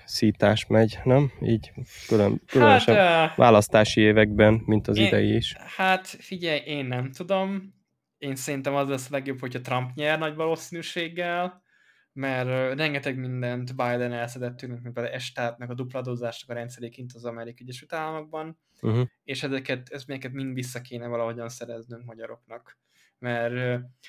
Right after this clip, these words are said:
Speaker 2: mert, mert, mert valahogyan kell bizniszt csinálni, hogy most valahogy
Speaker 1: Mhm.
Speaker 2: elkezdjünk ügy-, ügyködni, meg ezt, azt, de, ö, de ami ott megint az usa-ban, az egy megfigyelő rendszer, egy totalitárius rendszer kb. most már, szóval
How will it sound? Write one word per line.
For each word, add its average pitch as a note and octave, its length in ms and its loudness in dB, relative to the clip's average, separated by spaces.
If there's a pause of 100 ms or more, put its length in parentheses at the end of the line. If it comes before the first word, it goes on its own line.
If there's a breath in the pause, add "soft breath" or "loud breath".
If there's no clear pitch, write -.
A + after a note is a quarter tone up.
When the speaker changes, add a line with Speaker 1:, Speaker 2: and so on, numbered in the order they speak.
Speaker 2:
mert, D3+ 300 4
mert, E3 280 -2
mert F#3+ 160 0
valahogyan A3 380 2
kell D#3 380 4
bizniszt B2+ 460 -6
csinálni, A2+ 480 -12
hogy C3+ 120 -14
most B2+ 220 -14
valahogy A#2 280 0
Speaker 1:
Mhm. A#2+ 80 -10 (240)
Speaker 2:
elkezdjünk B2 640 -8
ügy-, C3+ 120 -16
ügyködni, B2+ 540 -10
meg B2 180 -10
ezt, B2 240 -12
azt, B2 140 -8
de, B2 240 -4 (540 loud breath)
ö, C3 280 0 (520)
de F3+ 120 2
ami F#3 140 4
ott D#3+ 180 0
megint C#3 280 -6
az A#2+ 100 -6
usa-ban, C#3 340 -6
az C3+ 80 -6
egy C3+ 80 -4
megfigyelő B2 600 -6
rendszer, A#2 420 -10
egy B2 60 -8
totalitárius B2 920 -12
rendszer A#2+ 380 -12
kb. A#2+ 260 -8
most A#2+ 320 -16
már, B2 220 -16
szóval - 540 -16